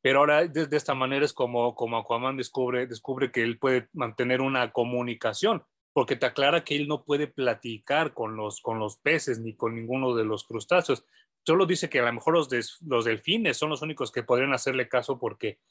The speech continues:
se ha comprobado científicamente, y qué lástima que Poe no, no, no pudo llegar. Eh, científicamente los, los delfines tienen una inteligencia, pues, parecida a la de los chimpancés y muy cerca a la de nosotros, ¿no?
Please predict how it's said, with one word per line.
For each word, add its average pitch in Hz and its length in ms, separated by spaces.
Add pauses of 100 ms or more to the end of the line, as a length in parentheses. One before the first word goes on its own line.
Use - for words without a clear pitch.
(260)
se - 140
ha 135 60
comprobado 139 420
científicamente, 147 840
y 202 140
qué 190 120
lástima 175 360
que 127 120
Poe 143 220
no, 147 180
no, 139 220
no 135 280
pudo 135 240
llegar. 113 340 (460)
Eh, 139 720 (800)
científicamente 160 880
los, 139 300
los 127 160
delfines 156 640 (260)
tienen 151 280
una 170 120
inteligencia, 139 880 (240)
pues, 127 380
parecida 127 420
a - 20
la 160 120
de 135 80
los 123 260
chimpancés 139 880
y 151 60
muy 147 160
cerca 170 260
a 143 40
la 120 100
de 117 120
nosotros, 131 520
¿no? 226 200